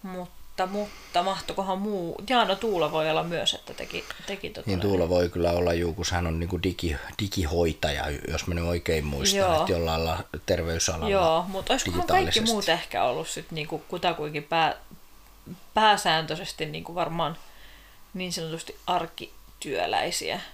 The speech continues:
Speaker 2: Joo, taitaa olla itse asiassa.
Speaker 1: Joo. Että
Speaker 2: Joo.
Speaker 1: ihan mielenkiintoista kyllä nyt nähdä, että miten heidän sitten arjet lähtee rullaamaan ja aikataulut ja, ja tosiaan noi asumiskuviot sitten etenee.
Speaker 2: Kyllä.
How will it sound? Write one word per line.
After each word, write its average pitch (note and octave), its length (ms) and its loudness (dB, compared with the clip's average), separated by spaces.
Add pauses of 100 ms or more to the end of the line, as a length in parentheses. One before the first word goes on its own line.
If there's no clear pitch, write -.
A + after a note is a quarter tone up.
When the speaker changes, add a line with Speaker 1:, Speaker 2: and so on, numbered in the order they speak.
(320)
Speaker 2:
Joo, D#2+ 300 -4
taitaa D#2 520 -6
olla D2+ 260 -6
itse - 240 -8
asiassa. F#3+ 260 -4
Speaker 1:
Joo. D#3 260 2 (680)
Että F#3+ 180 0
Speaker 2:
Joo. G3 80 -4
Speaker 1:
ihan A3 160 4
mielenkiintoista G3+ 560 2
kyllä G3+ 180 0
nyt G3+ 140 -8
nähdä, G#3 280 2
että D#3+ 200 -4
miten D#3 260 -8
heidän D#3+ 240 -8
sitten - 360 -6
arjet E3+ 280 -2
lähtee - 340 -6
rullaamaan F#3+ 520 -8
ja G3 120 -10
aikataulut - 640 -10
ja, G#3+ 80 -4 (640)
ja F#3+ 80 -6
tosiaan F3 340 -4
noi F3 180 -4
asumiskuviot - 760 -8
sitten - 340 -12 (440)
etenee. G3+ 500 -6 (560)
Speaker 2:
Kyllä. F2+ 360 4